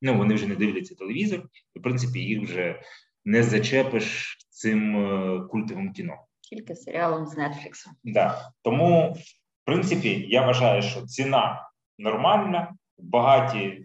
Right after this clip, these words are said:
Speaker 1: тридцятирічні люди собі зможуть це дозволити, купити і поставити під скло, щоб насолоджуватися своїм улюбленим фільмом.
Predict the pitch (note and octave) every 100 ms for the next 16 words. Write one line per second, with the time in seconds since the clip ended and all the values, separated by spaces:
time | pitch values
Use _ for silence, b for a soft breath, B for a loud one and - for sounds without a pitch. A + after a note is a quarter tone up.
0 | _ - A2 A2 A2+ A#2+ A2+ A2 G2 F#2
1 | F2 - - E3+ G3 D#3+ D3 D3 - F3
2 | F#2 A#2 D3 C3 - G#2+ F#2 F2+ B2+ D3
3 | B2+ - - - F3+ F3 B2 B2 - G2+
4 | - C3 A#2+ A#2 A2 G2+ G2 - - -
5 | D3 E3+ C#3+ B B _ _ - F#2 F#2+
6 | G2+ G2 A#2 A#2 G#2+ G2+ G2 G#2 G2 F2+
7 | G#2 F#2+ F2+ G2 G2 F2 F2+ E2+ E2 -
8 | _ _ - F#2 -